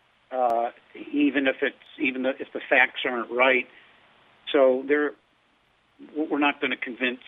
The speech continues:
some people, but, you know, there are, there are thousands of people who have written me and who have been very supportive and, and who, who understand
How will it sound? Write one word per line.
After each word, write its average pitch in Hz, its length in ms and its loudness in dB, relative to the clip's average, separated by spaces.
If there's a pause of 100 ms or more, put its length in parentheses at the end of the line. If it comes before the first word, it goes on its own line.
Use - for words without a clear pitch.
(100)
some 127 200 -2
people, 127 540 -4
but, 123 260 -4 (840)
you 147 100 -6
know, 123 300 -4 (800)
there 139 220 2
are, 127 100 0 (160)
there 139 160 0
are 127 60 0 (140)
thousands 143 520 0
of 110 100 -12
people 131 380 -4
who 123 160 -2
have 107 120 -4
written 139 400 -2
me 127 380 -2
and 110 240 -6 (640)
who 139 80 -2
have 120 80 -4
been 127 140 -4
very 139 320 0
supportive 123 600 -6
and, 117 380 -8
and 113 300 -4
who, 120 400 -6
who 131 160 -2
understand 127 920 0